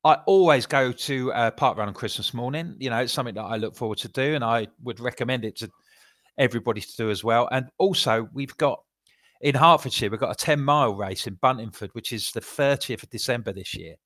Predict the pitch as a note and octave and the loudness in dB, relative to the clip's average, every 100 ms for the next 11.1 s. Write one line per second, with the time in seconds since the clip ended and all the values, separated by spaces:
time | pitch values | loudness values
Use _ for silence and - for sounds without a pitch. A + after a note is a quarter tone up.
0 | _ _ _ _ _ - A2 G#2+ G#2 G2 | _ _ _ _ _ -2 0 2 0 -4
1 | - _ _ _ - D3 C3+ C#3+ D3 C3+ | -10 _ _ _ -6 -2 0 4 6 6
2 | C#3+ C3+ - A2 F#2 G2+ G#2+ G#2+ _ _ | 4 4 4 -4 -2 0 -2 -8 _ _
3 | _ _ A2 G2+ A#2 A#2+ A#2+ - G#2 - | _ _ -4 -4 -2 0 0 0 -6 -2
4 | B2+ A#2+ - A2+ G2+ F#2+ A#2 G#2+ F#2+ F#2 | 0 0 -2 -2 -2 0 0 0 -2 -4
5 | - G2 G2 G2 - _ _ _ _ - | -4 -6 -6 -6 -10 _ _ _ _ -6
6 | C#3+ C#3 C#3 - C#3+ C3+ D3 C3 B2+ B2+ | -2 2 0 0 -6 2 2 6 6 6
7 | A#2+ A#2+ A2 - - - - - C#3 C3+ | 6 4 2 -4 -20 -20 -20 -4 0 0
8 | B2 A2+ G#2 F#2 - - - G#2+ G#2 G2 | 0 0 0 0 -4 -4 -4 -4 -4 -2
9 | G2 F#2+ - - C#3+ G#3+ F3+ G#2+ F#2+ F#2+ | -2 -4 -6 -6 2 4 4 2 -6 -2
10 | G#2 A#2 A2+ _ _ - _ E3 F3+ F3 | 2 2 -2 _ _ -20 _ 2 4 2